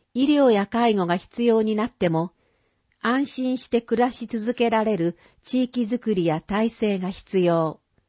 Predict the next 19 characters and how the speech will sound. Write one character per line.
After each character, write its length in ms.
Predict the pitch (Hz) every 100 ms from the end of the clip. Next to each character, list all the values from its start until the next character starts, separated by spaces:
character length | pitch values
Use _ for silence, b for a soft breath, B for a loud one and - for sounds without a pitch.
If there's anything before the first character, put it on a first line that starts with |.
| _ _ _ _ -
イ 120 | 220
コ 220 | 269 254
ー 40 | 202
ル、 200 | 180 b b b
地 240 | - 277 277
域 260 | 277 269
包 220 | 208 254
括 360 | 254 254 254 240
ケ 220 | 233 233
ア 60 | 240
シ 180 | - 233
ス 140 | -
テ 120 | 180
ム 120 | 160 156
の 180 | 151
構 300 | 156 - 180
築。 400 | - - 156 156 _ _ _ _ _ _ _ _ _ _ _ _ _ _
近 260 | 240 254 226
年、 320 | 170 147